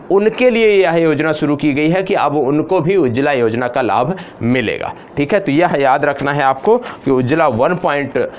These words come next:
ज़ीरो, उज्ज्वला टू पॉइंट ज़ीरो से किस प्रकार से अलग है और कहाँ से इसकी शुरुआत की गई है, इसको बताएं। कोरोना वायरस के खिलाफ कोविशील्ड वैक्सीन को मान्यता किसने दी है?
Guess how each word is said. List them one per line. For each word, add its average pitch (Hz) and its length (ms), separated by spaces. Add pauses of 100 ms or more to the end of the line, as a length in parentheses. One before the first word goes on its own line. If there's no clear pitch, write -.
(220)
ज़ीरो, 131 300 (180)
उज्ज्वला 135 320
टू 160 200
पॉइंट 131 340
ज़ीरो 135 280
से 139 120
किस 123 180
प्रकार 123 340
से 120 160
अलग 139 280
है 214 140 (260)
और 127 140
कहाँ 131 260
से 110 140
इसकी 104 240
शुरुआत 139 440
की - 120
गई 50 180
है, - 120 (1200)
इसको 147 280
बताएं। 101 320 (280)
कोरोना 220 340
वायरस 196 320
के 202 100
खिलाफ 143 480
कोविशील्ड 180 500
वैक्सीन 147 440
को 170 160
मान्यता 131 440
किसने 123 400
दी 101 140
है? 95 160